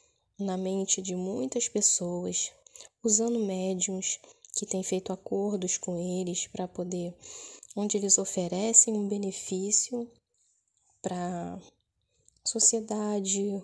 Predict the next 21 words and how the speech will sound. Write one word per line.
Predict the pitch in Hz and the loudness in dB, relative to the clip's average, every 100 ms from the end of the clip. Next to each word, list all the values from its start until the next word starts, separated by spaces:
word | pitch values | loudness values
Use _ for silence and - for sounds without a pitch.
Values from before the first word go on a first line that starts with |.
| - | -4
ou | 196 | -4
pro | - 202 | -2 -2
médium | 190 190 190 185 | 0 0 -2 -4
que | - 190 | -8 -4
tem | 185 180 180 180 - - - _ | -2 0 -2 -6 -14 -20 -20 _
um, | 190 185 196 | -6 -4 -4
um, | 180 170 - - 180 - - - - 202 | -4 -4 -4 -8 -12 -18 -20 -20 -8 -2
um | 208 | 0
médium | 226 233 196 | 0 0 0
que | 190 | -4
tem | 190 185 | -4 -2
uma | 180 208 196 | -2 0 0
ong, | 190 196 190 196 | 0 0 0 0
um | 190 | 4
centro, | - - 190 190 - - - - - - - | 6 6 2 -4 -6 -12 -12 -14 -16 -6 0
um | 240 | 2
lugar | 233 196 196 196 208 | 2 0 -2 -2 -2
onde | 196 190 | -2 0
reúnam | 185 185 180 185 180 | 0 0 0 -2 0
as | - | 0
pessoas, | - 165 - 208 180 170 - | 2 2 2 0 0 -2 -4